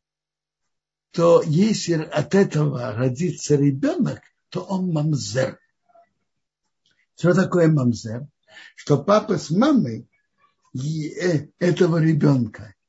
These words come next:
если бы они хотели, они не могли бы делать между собой кидуш. А мы учили, что все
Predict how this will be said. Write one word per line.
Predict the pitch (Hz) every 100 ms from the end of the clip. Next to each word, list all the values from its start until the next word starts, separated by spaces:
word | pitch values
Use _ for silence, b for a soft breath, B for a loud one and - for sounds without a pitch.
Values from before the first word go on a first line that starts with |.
| -
если | 156 233 226 180
бы | 165
они | 175 180
хотели, | - 165 147 269 381 247 123 107 _ B B -
они | 170 196 208
не | 202
могли | 202 202 160 202 262
бы | 220 185
делать | 143 202 196 170 -
между | 170 156 151
собой | 151 135 156 147
кидуш. | 131 123 120 - - _ _ _ _ _ _ _ _ _ _ _ _
А | 143 156
мы | 208
учили, | 196 160 - 233 147
что | 139 - 131
все | - - 185 147 90